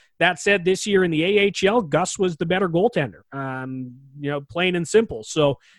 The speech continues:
uh, it's a tough call, and, uh, whoever, whoever is left here, I think will, uh, you know, still be one of the guys of the future for, for the Senators if they don't ship them off and, and use them in a trade, 'cause there are so many,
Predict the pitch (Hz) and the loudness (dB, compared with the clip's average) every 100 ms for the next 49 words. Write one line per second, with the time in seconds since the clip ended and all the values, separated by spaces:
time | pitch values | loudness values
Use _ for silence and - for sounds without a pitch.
0 | _ 143 151 170 165 170 226 269 - 196 | _ 0 0 0 -4 0 0 0 2 4
1 | 185 180 _ _ _ 160 160 156 156 151 | 4 2 _ _ _ -4 -4 -2 -2 0
2 | 139 185 196 196 185 180 196 _ - 190 | 0 0 0 0 0 -2 -4 _ -4 4
3 | 240 254 214 165 170 180 - 180 170 156 | 4 6 2 4 2 0 0 0 4 2
4 | 156 165 156 156 156 151 139 139 135 113 | 2 -2 0 2 2 2 2 0 -4 -8
5 | _ 143 135 117 127 _ _ 135 139 - | _ -8 -8 -8 -14 _ _ -20 -20 -18
6 | - 247 220 196 196 180 180 156 147 165 | -2 6 6 6 4 4 4 2 4 2
7 | 160 147 127 170 180 - 147 - 151 139 | 4 0 0 -4 -4 -4 -6 -4 -2 -2
8 | - _ _ - 165 147 165 151 151 147 | -4 _ _ -6 -4 0 0 0 0 -2
9 | 151 156 151 151 - - 160 - 135 139 | 0 2 2 0 -6 -4 -4 -2 0 2
10 | 135 - 131 127 127 131 123 120 131 135 | 0 -4 -8 -6 -8 -10 -10 -12 -14 -12
11 | 135 165 147 147 127 - 170 165 147 143 | -6 -6 -4 -6 -6 -4 0 0 -2 -6
12 | 139 131 - - 202 170 170 | -4 -6 -2 2 2 0 -4